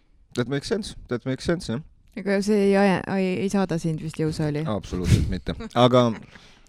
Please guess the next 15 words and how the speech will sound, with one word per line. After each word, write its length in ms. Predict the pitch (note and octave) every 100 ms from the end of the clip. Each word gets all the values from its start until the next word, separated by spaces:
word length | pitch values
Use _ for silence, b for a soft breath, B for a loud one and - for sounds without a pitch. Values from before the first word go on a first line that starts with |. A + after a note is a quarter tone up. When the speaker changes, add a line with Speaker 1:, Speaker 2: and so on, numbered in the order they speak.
| -
Speaker 1:
aga 160 | A#2 B2+
korra 200 | F#3 G3
sa 120 | B2+
mainisid, 520 | D3+ C3+ A2+ A2 F#2+
eh, 400 | A2 A2 G#2+ G2+ - - _
suhkrut 520 | - G#3 A3+ - A2+ -
ka, 200 | D3 A2
sest 180 | G#2+
praegu 300 | - F3 -
on, 60 | A2+
vaata, 160 | A#2 -
Speaker 2:
Mhm. 80 | A#2+
Speaker 1:
suhkur 320 | C#3+ - A2+ G#2+
on, 160 | G#2 G#2
eh, 200 | G2+